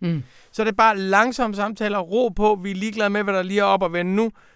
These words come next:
Speaker 2: Nu tager vi ligesom de store linjer i verden, og vi tager det stille og roligt, rigtig god tid. Og det, der er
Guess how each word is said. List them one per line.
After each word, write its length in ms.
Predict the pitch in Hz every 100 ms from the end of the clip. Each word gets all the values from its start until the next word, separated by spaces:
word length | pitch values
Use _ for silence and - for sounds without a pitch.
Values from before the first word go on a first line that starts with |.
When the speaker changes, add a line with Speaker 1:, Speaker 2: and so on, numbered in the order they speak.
| -
Speaker 2:
Nu 80 | 196
tager 240 | 202 214
vi 100 | 190
ligesom 260 | 196 208 185
de 120 | 175
store 360 | 147 202 214 185
linjer 280 | 180 180 139
i 120 | 127
verden, 400 | 175 240 254 185 _ _ -
og 140 | -
vi 60 | 175
tager 280 | - 202 180
det 140 | 147 - _
stille 340 | - - 202 185
og 200 | 143 147
roligt, 360 | 196 240 220 190 185
rigtig 340 | 196 - 147
god 200 | 160 156
tid. 320 | - 233 214 - - -
Og 140 | 160
det, 120 | 220 220
der 60 |
er 140 | 151